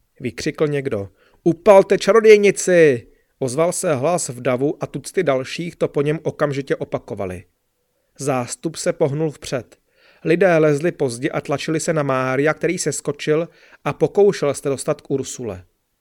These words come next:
Dívka vykřikla, jak se po ní sápalo množství rukou. Marius stasil meč a sekl jím směrem dolů.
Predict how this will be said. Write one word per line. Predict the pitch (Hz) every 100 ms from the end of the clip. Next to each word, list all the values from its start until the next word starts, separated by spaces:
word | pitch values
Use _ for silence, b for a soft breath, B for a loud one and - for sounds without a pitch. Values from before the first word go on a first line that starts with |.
| _ _ -
Dívka | 139 - 170
vykřikla, | 139 127 - 143 - 151 156 b b -
jak | 147 -
se | 165
po | 175
ní | 190
sápalo | 170 147 143 143 165 165
množství | 147 - 160 151
rukou. | 143 - 110 95 - _ _ _ _ _
Marius | 147 131 123 131 151 -
stasil | - 147 - 156
meč | 127 135 - - b b -
a | 127
sekl | - 151 175
jím | 185 175
směrem | 165 165 160
dolů. | 139 127 101 101